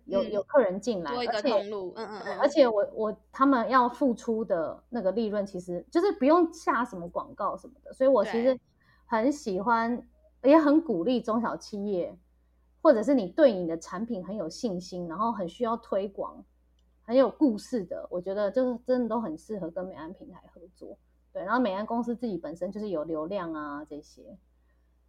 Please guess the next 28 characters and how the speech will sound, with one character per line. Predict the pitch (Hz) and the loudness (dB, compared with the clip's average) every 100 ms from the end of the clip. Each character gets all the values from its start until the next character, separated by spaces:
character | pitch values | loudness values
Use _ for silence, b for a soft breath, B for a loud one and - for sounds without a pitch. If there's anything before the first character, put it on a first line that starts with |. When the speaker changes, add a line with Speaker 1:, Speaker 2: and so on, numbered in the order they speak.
| - | -10
Speaker 1:
我， | - 214 | -6 -2
我 | 226 | 0
觉 | 226 240 | 2 2
得 | 254 | 2
那 | 262 | 4
个 | 285 233 | 2 2
美 | 185 | -2
安 | 196 226 | -4 -4
里 | 220 | -4
面 | 165 208 247 196 _ _ | -4 -4 -6 -8 _ _
就 | 254 | -2
是 | 233 233 | -2 -2
这 | 254 | -2
个 | 196 | 0
四 | 196 - | -2 -2
个 | 190 175 | 0 0
模 | 160 165 | -2 -8
式， | 180 | -8
然 | 180 | -4
后 | 214 | -2
加， | 240 247 | -2 -2
跟， | - 240 - _ _ _ _ _ _ _ _ | -2 -4 -4 _ _ _ _ _ _ _ _
加 | 269 254 | 4 4
上 | 269 285 214 | 4 2 2
教 | 233 233 | 2 2
育 | 233 | 2
培 | 214 185 160 | -2 -6 -8
训 | 175 202 214 | -8 -10 -12